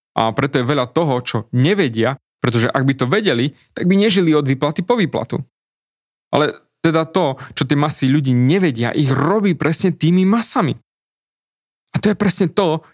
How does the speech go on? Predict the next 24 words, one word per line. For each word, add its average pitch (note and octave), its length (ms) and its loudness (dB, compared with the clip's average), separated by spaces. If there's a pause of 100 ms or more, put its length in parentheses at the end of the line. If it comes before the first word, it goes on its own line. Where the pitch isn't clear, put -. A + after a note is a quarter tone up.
čo E3 80 2
ich D#3+ 100 0
tlačí D3+ 300 -2
do D#3 160 0
tej F3+ 160 2
hysterie D#3 720 -2
a B2 240 0
masového D3+ 400 0
strachu D#3 480 -2
a F#2+ 80 -4
toxicity, C#3 640 -4 (320)
ktorú D3+ 160 2
točia D#3+ 400 0
non-stop E3+ 640 0
vo C#3 80 0
svojich B2 320 -2
hlavách. - 400 -4 (1400)
A C3 80 4
ako D3+ 100 -2
som D#3+ 140 0
hovoril, C#3+ 320 0
dvojštvrbinový C3+ 800 0
experiment. - 640 -6 (400)
Všetko - 880 -4